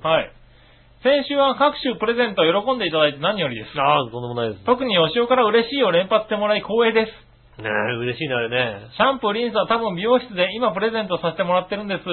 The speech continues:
Speaker 1: とか言ってもらったもんやと思います。
Speaker 2: うん。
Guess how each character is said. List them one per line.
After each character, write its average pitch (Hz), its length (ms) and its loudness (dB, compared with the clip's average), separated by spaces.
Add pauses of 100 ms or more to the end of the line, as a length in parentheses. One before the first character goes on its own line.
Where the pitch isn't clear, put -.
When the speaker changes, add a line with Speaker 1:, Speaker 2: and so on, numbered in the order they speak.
Speaker 1:
と 160 60 -6
か 143 80 2
言 135 100 0
っ - 20 -18
て 147 60 -4
も 139 120 0
ら 165 60 2
っ 160 60 -2
た 196 80 2
も 202 100 -2
ん 214 40 0
や 190 100 2
と 156 80 0
思 139 120 2
い 139 40 -2
ま 143 280 -2
す。 127 60 -12
Speaker 2:
う 139 400 -8
ん。 123 180 -8